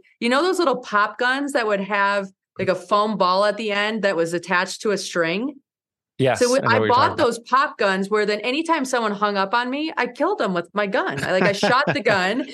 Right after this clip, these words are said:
Speaker 1: and then I get the little sponge ball back on. I do the next
Speaker 2: Yeah.
Speaker 1: dial. I shot the gun. And, like, so then at least we were even.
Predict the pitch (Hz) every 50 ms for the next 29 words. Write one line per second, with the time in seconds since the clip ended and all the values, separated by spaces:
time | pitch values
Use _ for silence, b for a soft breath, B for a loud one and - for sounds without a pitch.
0 | B 339 B 233 233 240 240 240 233 196 254 - - 277 269 269 269 277 - -
1 | - - 226 220 226 196 - 220 214 208 208 202 202 220 214 240 190 180 185 202
2 | 208 190 180 214 226 214 285 254 247 247 - - 131 190 175 180 196 220 233 208
3 | - - - 220 208 240 240 - 240 190 196 180 185 190 214 220 214 214 208 208
4 | - 262 247 247 262 269 254 285 311 320 320 339 330 285 226 - 285 277 269 214
5 | 175 131 - -